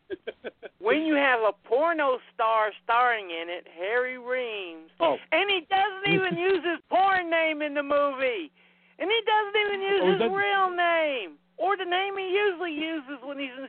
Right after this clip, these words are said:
Speaker 2: straight films. As soon as I seen
Speaker 1: Oh, wait,
Speaker 2: that, I'm
Speaker 1: can I
Speaker 2: like,
Speaker 1: get
Speaker 2: "Oh, Demented." Harry Reams stars
Speaker 1: Yeah.
Speaker 2: in it, but he doesn't
Speaker 1: Yeah.
Speaker 2: use any of his, he doesn't use his real name, his porn name,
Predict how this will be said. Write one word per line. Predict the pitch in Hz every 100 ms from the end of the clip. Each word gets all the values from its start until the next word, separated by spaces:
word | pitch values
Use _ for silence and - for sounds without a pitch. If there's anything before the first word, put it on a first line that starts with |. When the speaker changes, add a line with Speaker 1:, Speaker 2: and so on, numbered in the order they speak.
| -
Speaker 2:
straight | 277 262 - _
films. | 262 254 240 208 151 139 _ _ _ _ _ _ _ _ -
As | -
soon | 381 359
as | 320
I | - 349
seen |
Speaker 1:
Oh, | 339
wait, | 330
Speaker 2:
that, | 339 320
I'm | 311
Speaker 1:
can | 349
I |
Speaker 2:
like, | 202
Speaker 1:
get | - _ -
Speaker 2:
"Oh, | - 214 - _ _ _ _ _ 175
Demented." | 202 233 285 294 254 208 160 - _ -
Harry | 269 311 311
Reams | 269 285 294 277 269 -
stars | - 254 254 -
Speaker 1:
Yeah. | 143
Speaker 2:
in | 131
it, | 156 143 _ _ _ _ _ _ _ _ _ _ _ -
but | 233
he | 262
doesn't | 226 262 294 254 269
Speaker 1:
Yeah. | 151 - 202 139 135
Speaker 2:
use | 262 269
any | 269 254
of | 226
his, | 233 226 240 226
he |
doesn't | 247 269 262 240
use | 240 208
his | 208 175
real | 220 262 269
name, | 262 269 277 233
his | 202 _ -
porn | 226 247 247 254
name, | 254 262 269 269